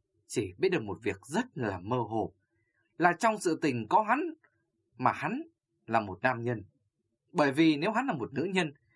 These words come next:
thì nàng làm gì si mê đến độ phải tự sát như thế? Ai, sự hiểu biết của ta nghèo nàn quá, mỉa mai quá.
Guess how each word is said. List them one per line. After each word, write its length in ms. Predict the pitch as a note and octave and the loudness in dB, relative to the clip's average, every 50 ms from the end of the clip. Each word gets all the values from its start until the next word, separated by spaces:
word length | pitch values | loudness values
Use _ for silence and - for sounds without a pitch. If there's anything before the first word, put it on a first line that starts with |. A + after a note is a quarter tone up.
| _ _ _ _ _ _ - | _ _ _ _ _ _ -6
thì 200 | - G#3+ G3+ F#3+ | -2 0 2 2
nàng 580 | F3+ F3 F3+ F3+ F3 F3 F3 F3 F3 E3+ D#3 - _ _ _ _ | 2 2 2 2 2 2 0 -2 -4 -6 -6 -8 _ _ _ _
làm 400 | - G#2 A#2 B2+ B2 A#2 G#2 G2 | -2 4 4 6 4 4 0 -4
gì 300 | F#2+ G#2 B2+ A#2 F#2+ E2+ | -2 0 0 0 0 -2
si 240 | D#2+ - - C#3+ C3+ | -6 -6 -2 -2 0
mê 200 | C3 C3 C3 A#2+ | 0 2 0 0
đến 180 | A#2 D#3 F3+ F#3+ | 0 0 -2 0
độ 260 | E3+ C#3 G2+ - - - | 0 -2 -2 -4 -8 -8
phải 140 | - A2 G2+ | -6 -8 -4
tự 300 | - - D#3+ D3 A2+ - | 0 0 0 0 0 -2
sát 300 | - - F#3+ A3+ C4 - | -6 -6 -4 -4 -2 -2
như 120 | E3+ D3+ | -2 -2
thế? 180 | B2+ C3+ F#3 A3+ - _ _ _ _ _ _ _ _ _ _ _ _ _ _ _ _ _ _ _ _ _ _ _ _ _ _ _ _ | -2 -2 -4 -6 -8 _ _ _ _ _ _ _ _ _ _ _ _ _ _ _ _ _ _ _ _ _ _ _ _ _ _ _ _
Ai, 540 | - G3 G3 F#3 - - - - - - _ _ _ _ _ _ _ _ _ _ _ _ _ _ _ _ _ | 2 4 4 4 2 0 -2 -4 -6 -12 _ _ _ _ _ _ _ _ _ _ _ _ _ _ _ _ _
sự 280 | - - - F3 C#3 A#2+ | -6 -2 0 2 2 2
hiểu 220 | G#2 A#2 A#2+ G2+ F2 | 2 0 0 0 0
biết 180 | A#2 E3+ G#3 - | 0 -2 -2 -2
của 100 | - - | -6 -6
ta 240 | - - C3 B2+ B2 | 0 2 2 2 0
nghèo 240 | A2+ A#2 A#2+ A2+ G2 | -2 -4 -4 -4 -4
nàn 280 | F2 F#2 G2+ F#2+ F2+ - - | -2 -2 -2 -4 -4 -8 -6
quá, 400 | - A#2+ C#3 F3+ A#3+ C#4+ D4 - - _ _ _ _ _ _ _ _ _ _ _ _ _ - | 0 4 4 6 6 6 4 2 -2 _ _ _ _ _ _ _ _ _ _ _ _ _ -2
mỉa 200 | C3 C3 B2 - - _ | 0 0 0 -2 -4 _
mai 320 | - G2 A#2+ A#2 G#2+ G2 - - | -2 0 0 0 0 -4 -10 -4
quá. 300 | - A#2+ C3+ F#3 A3+ - | 2 4 4 4 4 0